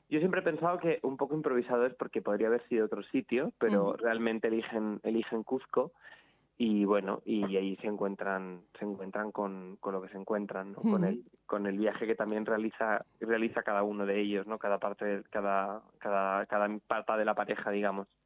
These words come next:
Speaker 2: Claro, es lo que te iba a preguntar, que no sé si este viaje es, eh,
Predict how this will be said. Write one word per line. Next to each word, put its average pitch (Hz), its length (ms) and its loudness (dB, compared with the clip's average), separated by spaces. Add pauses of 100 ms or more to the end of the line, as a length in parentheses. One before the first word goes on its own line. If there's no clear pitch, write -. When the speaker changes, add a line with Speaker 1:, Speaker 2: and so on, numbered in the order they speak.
(160)
Speaker 2:
Claro, 214 240 4
es 208 120 -2
lo 233 100 2
que 247 100 0
te 226 100 0
iba 208 320 4
a 190 60 2
preguntar, 190 500 2
que 180 140 0
no 180 80 4
sé 208 140 -2
si 214 100 0
este 202 180 0
viaje 196 460 2
es, 185 240 -2
eh, 175 320 4